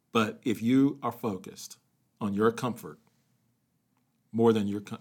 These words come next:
your satis-, uh, than you're focused on, uh,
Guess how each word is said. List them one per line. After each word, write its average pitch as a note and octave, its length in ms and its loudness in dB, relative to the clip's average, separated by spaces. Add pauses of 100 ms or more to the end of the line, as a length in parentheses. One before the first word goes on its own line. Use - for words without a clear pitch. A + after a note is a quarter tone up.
your G#2 380 -6
satis-, G#2 460 -4 (160)
uh, G#2+ 120 -10
than G#2 180 -4
you're G#2 80 -6
focused G#2+ 420 -4
on, F#2+ 400 -10 (760)
uh, F#2+ 240 -18